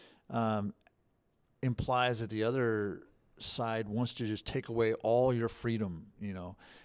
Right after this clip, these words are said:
And so, um, even, even our language is, uh, has, has a hook in it. And so, um, walk with caution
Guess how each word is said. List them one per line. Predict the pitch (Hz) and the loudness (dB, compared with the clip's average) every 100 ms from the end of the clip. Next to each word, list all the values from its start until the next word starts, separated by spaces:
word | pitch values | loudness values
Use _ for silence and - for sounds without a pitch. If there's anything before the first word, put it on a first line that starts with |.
| - - | -12 -6
And | 117 | -2
so, | - 123 117 110 - | 4 6 6 2 -2
um, | 107 107 98 90 101 _ _ - - | -6 -4 -4 -8 -12 _ _ -20 -10
even, | 147 165 143 | -8 -6 -6
even | 143 147 | -6 -4
our | 135 107 | -2 -2
language | 101 113 107 104 87 - - | -2 -4 -2 -4 -4 -8 -8
is, | 117 107 104 98 - - - | -6 -4 -4 -6 -10 -10 -10
uh, | 101 95 101 - _ _ _ _ _ | -8 -8 -12 -18 _ _ _ _ _
has, | - 117 101 - - - | -10 -8 -8 -12 -14 -8
has | 120 107 | -6 -4
a | |
hook | 98 123 - - | -4 -4 -6 -12
in | 107 98 | -8 -8
it. | - _ _ - - - _ - | -10 _ _ -20 -20 -20 _ -10
And | 117 107 | -6 -6
so, | - 117 110 104 104 - - | 0 2 4 4 0 -4 -6
um, | 104 98 92 95 101 - - - - _ - - _ _ - | -4 -4 -6 -10 -16 -20 -20 -20 -20 _ -20 -20 _ _ -8
walk | 123 139 - | -6 -6 -8
with | - | -10
caution | - 90 92 - 98 | -4 -4 -4 -8 -10